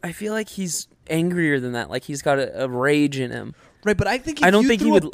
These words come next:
Speaker 1: I don't
Speaker 2: punch
Speaker 1: think he would laugh. I think that, like, you'd hit him, and it'd just be rage, like a, like a fucking animal almost.
Speaker 2: Yeah, maybe you're right.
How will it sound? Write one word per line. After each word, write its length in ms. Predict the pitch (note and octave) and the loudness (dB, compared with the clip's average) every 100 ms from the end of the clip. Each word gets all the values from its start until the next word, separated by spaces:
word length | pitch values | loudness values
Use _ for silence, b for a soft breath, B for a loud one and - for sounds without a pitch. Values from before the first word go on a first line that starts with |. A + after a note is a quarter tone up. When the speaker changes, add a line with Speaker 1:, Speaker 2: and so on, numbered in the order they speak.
| - | 2
Speaker 1:
I 60 | |
don't 100 | E3+ | 4
Speaker 2:
punch 140 | A#3 A#3 | 2 0
Speaker 1:
think 120 | C4+ | -2
he 60 | A3 | -2
would 120 | B2 | 0
laugh. 420 | B2+ D#3+ C#3+ - | 4 6 4 2
I 120 | - | -4
think 220 | C#3+ E3 - | -2 -4 0
that, 260 | F3+ - | -2 0
like, 200 | D#3 D3 | -4 -4
you'd 140 | C#3+ C3 | -6 -6
hit 220 | D#3 D3+ | 0 2
him, 280 | C#3 C#3+ b b b b - | 2 -4 b b b b -6
and 160 | D#3+ D#3 | -2 2
it'd 180 | C#3+ C3 | 0 0
just 280 | C#3 - | -2 -2
be 180 | C#3+ C3 | -4 -6
rage, 680 | A2 A2 C3 C3+ A#2 A2 - | -6 -4 0 2 0 -4 -4
like 180 | C3 B2 | -4 -2
a, 80 | C3 | -2
like 220 | C3 C3 | -4 -8
a 20 | |
fucking 400 | - - - C#3 - | -4 -2 -2 -6 -6
animal 380 | C#3+ C#3 C3+ B2+ | -2 2 2 0
almost. 560 | A2 A#2 A2+ A2 - | -2 -4 -6 -6 -4
Speaker 2:
Yeah, 180 | G2+ G#2+ | -4 -4
maybe 240 | A#2 C#3 A2 | -4 -6 -8
you're 140 | D#2+ | -12
right. 300 | D#2+ - - | -16 -18 -20